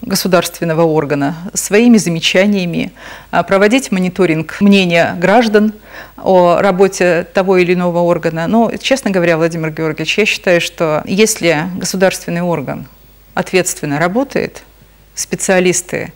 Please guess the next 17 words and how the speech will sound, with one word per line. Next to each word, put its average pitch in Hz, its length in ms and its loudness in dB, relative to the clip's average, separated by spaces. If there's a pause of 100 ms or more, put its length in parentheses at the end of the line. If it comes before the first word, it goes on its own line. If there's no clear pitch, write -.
(200)
профессионал-, 196 640 2 (200)
профессионально 214 720 4
и 185 220 2
добросовестно 214 640 2
относятся 190 560 -2 (320)
к - 220 -8
порученным 190 640 0
государственным 170 760 -2 (240)
функциям, - 540 -6 (340)
то, 196 380 4 (260)
э, 180 300 2
задача 220 400 4
общественного 202 540 0
совета 214 380 0
может 202 240 -2
быть, 185 340 -4
э, 165 1120 -2